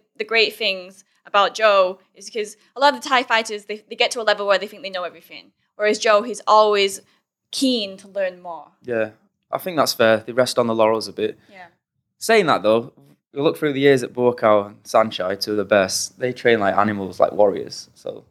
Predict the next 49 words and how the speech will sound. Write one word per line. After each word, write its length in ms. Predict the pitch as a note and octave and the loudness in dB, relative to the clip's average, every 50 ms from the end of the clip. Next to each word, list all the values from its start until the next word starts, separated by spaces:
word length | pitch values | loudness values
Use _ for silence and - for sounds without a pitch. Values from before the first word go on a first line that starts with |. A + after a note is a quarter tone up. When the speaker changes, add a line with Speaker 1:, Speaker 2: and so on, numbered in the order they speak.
| _ _ _ | _ _ _
Speaker 2:
there's 100 | D3 D3 | -2 0
exceptions 540 | F3 E3+ E3+ - F3+ - - - C#3+ B2+ - | 0 0 0 0 -2 -2 -2 -4 -6 -6 -2
to 160 | - C#3+ C3+ | 0 0 0
the 100 | A#2+ A2+ | 0 0
rule, 220 | A2 A#2 A2+ G#2 F#2+ | 0 0 0 0 0
but 120 | A2 - | -2 0
Speaker 1:
There 160 | - - A2 | 2 2 2
Speaker 2:
yeah, 60 | G#2 - | 2 2
Speaker 1:
is 60 | G#3 | 0
exceptions, 500 | G3+ G3 - - G3+ F3 - - - _ - | -4 -6 -6 -8 -12 -16 -16 -16 -12 _ -6
Speaker 2:
in 80 | C3 C3 | -4 -2
Speaker 1:
yes. 100 | B2 B2+ | 0 2
Speaker 2:
general, 420 | B2+ B2 A#2 A2 G#2+ G#2+ G#2+ G#2+ - _ _ _ _ _ _ _ _ _ _ _ _ _ _ - | 2 2 2 0 0 -2 -2 -4 -8 _ _ _ _ _ _ _ _ _ _ _ _ _ _ -4
uh, 120 | - B2 - | -2 -2 0
if 140 | - C3+ B2+ | -2 0 0
a 40 | C#3+ | 2
lot 180 | D3+ E3 A2+ | 4 4 2
of 80 | D#3 - | 2 2
people 240 | D#3 D#3 C#3 C#3+ C#3 | 2 0 2 2 0
who 80 | C3 | 2
hang 200 | C3+ C#3+ D3 D3 | 2 0 0 0
around 400 | C#3 C3+ C3+ C#3 C3+ C3 B2 A#2+ | 0 2 4 4 4 4 2 2
Muay 220 | B2 B2+ B2+ B2+ - | 2 2 2 2 2
Thai 200 | - A#2+ A2+ A2+ | 2 2 2 2
gyms, 260 | - - A2+ G#2+ G#2 | -2 -6 -10 -12 -10
especially 400 | A2 - - C#3 C3+ C3 - C3 | -12 -4 0 0 0 0 -2 -6
in 80 | B2 A#2 | -8 -6
Thailand, 380 | A2+ A#2+ A#2+ A#2+ A2+ G#2+ A2 G#2+ | 0 2 2 4 2 0 -4 -10
you'll 80 | A2+ | -12
see 160 | - - C3 | -6 -4 -4
the 120 | A#2 A#2+ A#2+ | -2 0 0
older 180 | A#2+ B2 A#2+ A#2 | 0 0 0 0
Thai 240 | - B2 A#2 A2 A2 | 0 0 0 0 2
fighters 340 | - A2 G#2+ A2 A#2 - | 4 4 4 4 2 -2
taking 240 | - B2+ B2 B2 A#2+ | -4 -2 -4 -4 -4
it 40 | - | -6
a 40 | A#2 | -6
little 140 | A#2+ A#2+ A#2 | -4 -4 -4
bit 140 | B2 A#2+ A#2+ | -6 -4 0
more 200 | A#2 A#2 A#2 A#2 | 2 2 4 4
easy 320 | B2 A#2+ A#2+ G#2 G#2+ G2+ F#2+ | 4 4 4 2 0 -2 -4
than 200 | G2 G2+ G#2 G#2+ | -4 -6 -6 -6
the 80 | G#2 | -4
rest 240 | G2+ G#2 G2+ - - | -4 -4 -4 -4 -8
of 80 | - G2+ | -12 -16
the 80 | F#2+ | -8
fighters, 380 | - A2 G#2 G2+ F2 F2+ F2+ - | 0 2 4 4 4 0 -6 -12
for 100 | - G#2+ | -12 -12
sure. 400 | - - A#2+ A2+ G#2 F#2+ - | -10 -4 -2 0 0 0 -2